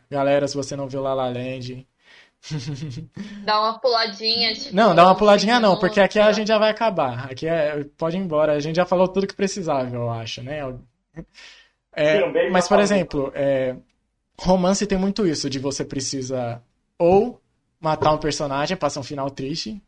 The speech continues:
Speaker 1: né? Ou fazer eles ficarem juntos. É isso que é romance.
Speaker 2: Aham.
Speaker 1: O La La Land é um filme de romance, só que não acontece nenhum dos dois. E não é que simplesmente eles se separam. Eles se separam, mas tem muito mais coisa envolvida.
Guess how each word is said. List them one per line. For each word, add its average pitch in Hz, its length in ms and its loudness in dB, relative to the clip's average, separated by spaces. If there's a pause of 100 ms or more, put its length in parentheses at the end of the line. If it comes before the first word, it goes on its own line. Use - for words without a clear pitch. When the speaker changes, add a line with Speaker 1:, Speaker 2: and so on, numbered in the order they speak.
Speaker 1:
né? 139 240 -14 (680)
Ou 180 340 6
fazer 180 240 2
eles 175 140 0
ficarem 175 300 -2
juntos. 139 500 -10 (1120)
É 180 120 -2
isso 165 300 -2
que 131 120 -8
é - 20 -6
romance. 131 520 -10 (200)
Speaker 2:
Aham. 202 220 -10
Speaker 1:
O 165 40 -2
La 170 120 6
La 175 100 6
Land 185 260 0
é 180 80 4
um 208 80 0
filme 175 220 -6
de 147 60 -6
romance, 127 480 -8
só - 160 -6
que - 80 -4
não 175 80 -2
acontece 175 400 -4
nenhum 175 180 -4
dos 190 180 -4
dois. 143 400 -6
E 160 80 -6
não 180 100 2
é 208 60 4
que 202 120 -4
simplesmente 165 580 -4
eles 139 140 -8
se 143 80 -12
separam. 131 520 -10
Eles 143 200 -8
se 160 100 -12
separam, 175 460 -4 (120)
mas 180 140 -8
tem 185 120 -4
muito 208 260 -4
mais 208 220 0
coisa 180 260 -2
envolvida. 143 560 -6